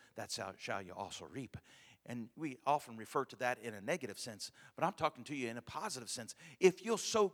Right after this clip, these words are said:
good things in your life, good things will happen. God will bless you. You know why I come to church every time the doors are open to,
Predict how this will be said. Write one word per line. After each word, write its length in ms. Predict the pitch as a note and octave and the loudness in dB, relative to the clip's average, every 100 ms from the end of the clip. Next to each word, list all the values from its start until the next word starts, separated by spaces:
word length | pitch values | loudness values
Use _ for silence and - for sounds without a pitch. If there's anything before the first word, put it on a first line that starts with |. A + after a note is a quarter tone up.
| - D#3 | 0 0
good 220 | A#3+ - | 0 2
things 320 | F#3+ E3+ C3+ | -4 -4 -4
in 100 | D3+ | -2
your 100 | C#3 | 2
life, 260 | C3+ B2+ - - - - | 4 4 2 -18 -14 10
good 240 | D4 D4 | 10 10
things 260 | A#3 G#3 F3 | 6 4 2
will 120 | G#3+ | 4
happen. 400 | F#3+ C4+ D#3+ A2+ - _ _ _ _ _ _ _ _ _ _ _ _ _ | 8 8 6 -8 -10 _ _ _ _ _ _ _ _ _ _ _ _ _
God 340 | - D4 C#4 A3 | 12 12 12 12
will 80 | A#3 | 8
bless 400 | G3+ C#4 - F3 | 10 10 10 2
you. 180 | B2+ G2 _ _ _ _ _ _ _ _ _ _ - - _ _ _ | -2 -8 _ _ _ _ _ _ _ _ _ _ -20 -20 _ _ _
You 80 | B3 | 12
know 120 | D4 | 12
why 180 | B3 C4+ | 12 12
I 60 | C4 | 12
come 200 | C4+ C4+ | 8 8
to 80 | |
church 420 | - C4+ C4+ - - - - | 10 12 12 6 -6 -12 6
every 200 | B3 A#3+ | 6 10
time 240 | C4+ C4+ | 10 10
the 80 | A#3 | 10
doors 360 | G#3 C4+ C4 A3 | 12 12 12 12
are 80 | C4 | 10
open 280 | C4 A#3 | 10 6
to, 160 | G3+ | 4